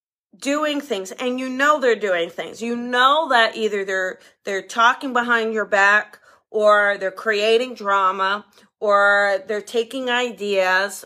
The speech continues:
or they are, you know, whatever that is,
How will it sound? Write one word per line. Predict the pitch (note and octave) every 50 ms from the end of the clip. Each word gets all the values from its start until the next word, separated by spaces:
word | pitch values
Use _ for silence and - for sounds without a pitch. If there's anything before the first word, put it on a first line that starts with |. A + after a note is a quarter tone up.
| _ _
or | - G#3 G3 G3+ G3+ G3+ G3 G3 G3 G3+ G3+ G3 G3 G3 F#3+ F#3+ - - _ _ _ _ _ _
they | G3 F#3 A3+ A3 A3 A3 G#3+ G#3+ G#3+ G#3+ A3 - -
are, | G#3+ G#3+ G#3 G#3 G3+ G3 G3 G3 G3 F#3+ - _ _ -
you | G#3+ A3+ A#3
know, | A3 G#3+ G#3 G3+ G3
whatever | G3 G3+ G#3 G#3+ G#3+ A3 A3 B3 B3+ D4+ D4+ C#4+
that | A3+ A3+ G#3+ G#3 G3+ - - -
is, | G3 F#3+ F#3 E3+ C#3 G#2 G2 F2 - - - -